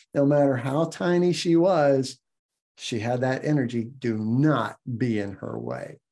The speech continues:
you know, and you can have that anywhere. You can have it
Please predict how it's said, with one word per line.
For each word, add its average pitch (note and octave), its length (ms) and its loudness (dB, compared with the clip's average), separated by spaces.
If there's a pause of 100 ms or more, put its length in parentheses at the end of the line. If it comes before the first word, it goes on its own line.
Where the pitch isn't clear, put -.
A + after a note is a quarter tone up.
(540)
you B2 120 -4
know, G#2+ 280 -6
and C3 300 0
you C#3+ 160 0
can C#3+ 180 -4
have F3 380 -6
that A2 240 -8 (100)
anywhere. C3+ 800 -4 (720)
You C3+ 100 -2
can B2 140 -4
have C#3 240 0
it - 180 -6